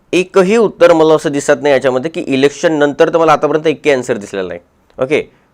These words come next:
हां, मी फिश खातो ना, त्याच्यामुळे माझे डोळे फार स्ट्रॉंग आहे. ओके, एकही रिप्लाय, इतक्या स्पीडने चार सेक्शन सुरू आहे, पण तरी आपल्याला सगळं दिसत आहे. ओके, so most probably या प्रश्नाचं उत्तर राहील इलेक्शनच्या आधी. ओके, तर इलेक्शनच्या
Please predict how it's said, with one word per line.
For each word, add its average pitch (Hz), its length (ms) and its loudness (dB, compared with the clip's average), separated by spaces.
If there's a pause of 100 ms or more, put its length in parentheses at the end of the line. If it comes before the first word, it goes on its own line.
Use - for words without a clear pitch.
हां, 104 100 -2
मी 113 120 -4
फिश 156 340 -4
खातो 143 200 -2
ना, 139 80 -2
त्याच्यामुळे 143 360 -4
माझे 143 180 -2
डोळे 135 240 0
फार 139 180 -4
स्ट्रॉंग 123 400 -4
आहे. - 360 -12 (160)
ओके, 123 300 -4
एकही 147 380 -4
रिप्लाय, 139 420 -2
इतक्या 117 340 -4
स्पीडने 147 380 -4
चार 143 200 -2
सेक्शन 147 300 -6
सुरू 147 200 -2
आहे, 120 60 2
पण 123 200 -4
तरी 139 140 0
आपल्याला 139 240 -2
सगळं 131 260 -4
दिसत 104 180 -12
आहे. - 220 -14 (260)
ओके, 143 300 -4 (260)
so 147 80 -2
most 185 300 0
probably 185 400 0
या 151 180 2
प्रश्नाचं 165 440 -2
उत्तर 151 260 0
राहील 156 180 0
इलेक्शनच्या 139 600 -4
आधी. 127 320 0 (280)
ओके, 139 260 0 (300)
तर 151 140 0
इलेक्शनच्या 175 640 -2